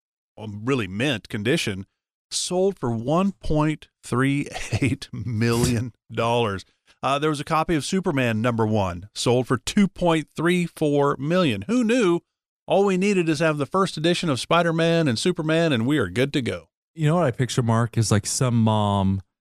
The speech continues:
Speaker 2: uh, saying, "All you ever do, son, is read these comic books." And, and the son said back to her probably, "You know what, Mom? One day, this, me reading these comic books is really gonna pay it off." And you know what? That son was right.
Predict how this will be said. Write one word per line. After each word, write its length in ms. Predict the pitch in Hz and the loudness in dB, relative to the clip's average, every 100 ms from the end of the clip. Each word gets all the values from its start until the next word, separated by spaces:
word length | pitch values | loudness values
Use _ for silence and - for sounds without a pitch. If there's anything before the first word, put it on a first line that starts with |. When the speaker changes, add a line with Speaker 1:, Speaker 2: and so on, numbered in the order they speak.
| _ _ _ | _ _ _
Speaker 2:
uh, 560 | 110 110 107 107 104 101 | -2 0 2 2 0 0
saying, 500 | 113 - 117 113 117 - | -2 0 2 2 0 0
"All 220 | 131 165 | 0 2
you 180 | 180 180 | 2 2
ever 140 | 165 | 2
do, 180 | 160 165 | 2 0
son, 280 | - 131 127 | 2 2 2
is 120 | 113 | 2
read 160 | 127 135 | 2 2
these 140 | 131 | 0
comic 360 | - 127 127 - | 2 2 2 2
books." 200 | 110 123 | 0 0
And, 100 | 104 | 2
and 140 | 117 | 2
the 60 | 107 | 2
son 340 | - 180 196 | 2 2 2
said 200 | - 139 | 0 0
back 220 | 123 123 | 0 0
to 80 | - | 0
her 40 | 107 | 0
probably, 240 | 110 107 | 2 2
"You 60 | 120 | 2
know 100 | 139 | 2
what, 100 | 131 | 2
Mom? 240 | 127 117 | 0 0
One 300 | 110 143 160 | 0 2 2
day, 300 | 147 135 104 | 2 2 2
this, 340 | 110 127 - - | 2 0 -2 -6
me 420 | 123 117 104 123 131 | 0 0 2 2 4
reading 220 | 123 123 | 2 2
these 140 | 113 | 2
comic 280 | - 117 110 | 2 2 2
books 220 | - 98 - | -2 -4 -2
is 60 | |
really 200 | 113 110 | 2 2
gonna 160 | 104 101 | 2 0
pay 160 | 110 | 0
it 80 | 104 | 2
off." 180 | 101 98 | 2 0
And 80 | 107 | 2
you 60 | |
know 140 | 123 131 | 2 2
what? 220 | 143 185 _ _ _ - | 0 -2 _ _ _ -2
That 160 | 143 | 0
son 240 | - 160 175 | 0 0 2
was 160 | 113 | 0
right. 320 | 104 123 101 | 2 0 -2